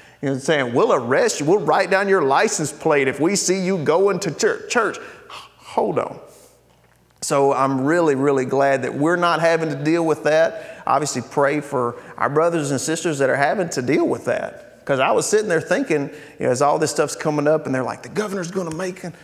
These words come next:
he-, he's gonna make an announcement. He's gonna make a recommendation for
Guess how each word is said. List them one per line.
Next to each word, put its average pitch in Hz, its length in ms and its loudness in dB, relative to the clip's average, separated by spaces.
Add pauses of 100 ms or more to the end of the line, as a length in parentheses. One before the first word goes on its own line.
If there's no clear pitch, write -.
(300)
he-, 143 120 -6
he's 170 260 -4
gonna 175 200 -2
make 165 240 -2
an 156 80 -2
announcement. 147 600 -4
He's 156 160 -4
gonna 156 140 -2
make 156 220 -4
a 147 40 -6
recommendation 139 800 -4
for 131 360 -8